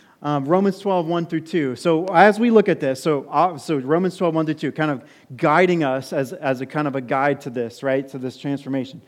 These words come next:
Um, this is sort of the big picture. If you've never been here, or if you've sort of, like, kind of wondering about this,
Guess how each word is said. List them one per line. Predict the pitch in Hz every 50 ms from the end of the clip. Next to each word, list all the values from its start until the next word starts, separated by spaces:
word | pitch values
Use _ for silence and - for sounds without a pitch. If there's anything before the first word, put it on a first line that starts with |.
| _ - _ _ _ -
Um, | 147 143 147 139 139 -
this | 165 185 180 196
is | 185 175 -
sort | - 190 185 180
of | 160 147
the | 156
big | 127 120 175 175 180 175
picture. | - 180 170 - - 151 127 117 - - - - 160 -
If | 156 147 151
you've | 151 156 147
never | 165 180 185 196 175
been | 147 175 185 196 185
here, | 185 196 202 202
or | 180 160 151 151
if | 143 - 156
you've | 156 156 151 135 - - - - -
sort | - - - 165 165 156
of, | 139 143
like, | 147 143 135 -
kind | 151 151 147
of | 135
wondering | 131 156 170 165 160 156 151
about | 139 135 131 123 -
this, | 143 139 139 139 -